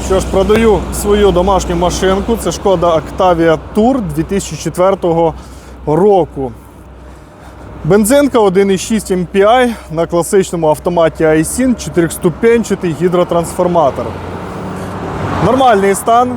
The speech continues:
не скажу, що машина погана, не скажу, що вона супер в гарному стані, і все ж як-не-як автомобілю двадцять років, на хвилиночку. Так що потрібно враховувати цей фактор. Загалом, е,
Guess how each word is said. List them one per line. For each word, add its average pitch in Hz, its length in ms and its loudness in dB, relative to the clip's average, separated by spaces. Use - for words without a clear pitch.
не 180 100 -2
скажу, 196 260 -2
що - 120 -4
машина 170 360 0
погана, 185 420 0
не 165 140 0
скажу, 147 240 -2
що 143 140 -4
вона 143 180 -2
супер 139 320 -2
в 135 40 0
гарному 143 360 0
стані, 226 360 2
і 208 40 4
все 160 220 2
ж 135 140 0
як-не-як 160 520 2
автомобілю 147 580 0
двадцять 180 580 0
років, 131 400 -2
на 117 80 -12
хвилиночку. 127 680 -8
Так 143 240 0
що 151 300 2
потрібно 160 380 0
враховувати 147 920 0
цей 175 220 2
фактор. 214 540 0
Загалом, 175 640 2
е, 156 460 2